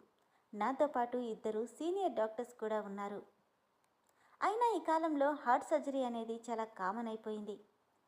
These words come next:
దీనికింతలా భయపడాల్సిన అవసరం లేదు. కాకపోతే ఇప్పుడే సర్జరీ అయింది కాబట్టి రెగ్యులర్గా టెస్టులు చేయిస్తూ జాగ్రత్తగా చూసుకోండి" అని చెప్పి కారు ఎక్కబోతుంటే, "మీ పేరేంటి డాక్టర్?"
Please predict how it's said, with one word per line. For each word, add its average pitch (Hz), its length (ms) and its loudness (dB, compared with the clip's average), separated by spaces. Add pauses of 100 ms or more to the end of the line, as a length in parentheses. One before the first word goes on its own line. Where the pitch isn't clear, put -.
(280)
దీనికింతలా 349 640 0
భయపడాల్సిన 262 600 0
అవసరం 226 440 -2
లేదు. 202 300 -6 (800)
కాకపోతే 220 640 -4 (440)
ఇప్పుడే 403 380 6
సర్జరీ 339 440 2
అయింది 277 320 2
కాబట్టి 240 460 0
రెగ్యులర్గా 269 580 0
టెస్టులు 262 500 -4
చేయిస్తూ 240 460 -2 (280)
జాగ్రత్తగా 262 840 -2 (100)
చూసుకోండి" 208 480 -8 (720)
అని 311 200 2
చెప్పి 294 420 -4 (140)
కారు 208 280 2
ఎక్కబోతుంటే, 262 800 0 (960)
"మీ 269 120 4
పేరేంటి 277 460 0
డాక్టర్?" 240 420 -2